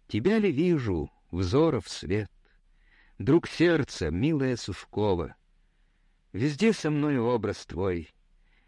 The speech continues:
везде со мною призрак милый, во тьме полуночи унылой, в часы денницы золотой».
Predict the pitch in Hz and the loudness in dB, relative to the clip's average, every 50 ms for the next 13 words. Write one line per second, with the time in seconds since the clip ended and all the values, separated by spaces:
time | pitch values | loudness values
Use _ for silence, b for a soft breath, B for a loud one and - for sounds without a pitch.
0 | _ - 127 165 156 - 202 240 214 - - 185 185 180 185 185 185 165 - - | _ -4 -4 -4 0 2 2 2 2 2 0 0 2 2 2 4 2 2 2 0
1 | 127 147 180 165 127 104 113 113 - - - 87 90 101 101 87 76 76 64 - | 2 2 2 2 0 0 -2 -2 -4 -4 -4 -4 -2 -2 -2 -4 -6 -8 -12 -16
2 | - _ _ _ _ _ _ _ _ _ _ _ _ 95 98 131 135 - - - | -20 _ _ _ _ _ _ _ _ _ _ _ _ -2 0 0 0 0 -2 -2
3 | 113 135 151 156 151 143 127 107 - - _ - - 87 78 98 151 190 180 165 | 0 2 4 4 4 2 2 0 -2 -6 _ -8 -4 -2 0 2 2 4 2 2
4 | 151 - - - 139 139 131 107 98 120 131 120 110 110 110 117 - _ _ _ | 0 -2 -4 -2 -2 0 0 0 2 2 2 2 0 0 -2 -4 -8 _ _ _
5 | _ _ _ _ _ _ _ _ _ _ _ _ _ _ - - 92 82 - - | _ _ _ _ _ _ _ _ _ _ _ _ _ _ -6 -4 -4 -4 0 0
6 | 160 170 135 110 120 123 113 101 87 82 90 107 113 104 - - 85 80 82 80 | 0 2 2 2 2 2 2 2 2 2 2 0 0 -2 -4 -6 -6 -4 -2 -2
7 | 76 71 71 - - 78 73 69 67 64 - | -2 -2 -4 -4 -2 -2 -2 -2 -4 -6 -10